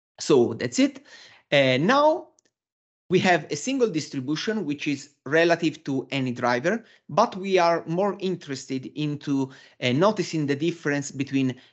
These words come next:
different drivers. So I'm going to drop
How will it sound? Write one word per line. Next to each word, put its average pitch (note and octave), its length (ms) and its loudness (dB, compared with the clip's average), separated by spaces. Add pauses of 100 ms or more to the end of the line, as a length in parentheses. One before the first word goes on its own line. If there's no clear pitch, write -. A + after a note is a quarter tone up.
(100)
different B2 580 0
drivers. - 560 -6
So A#2 340 -6 (340)
I'm A3 200 2
going G#3+ 380 2
to D#3 460 -2 (240)
drop G3 400 0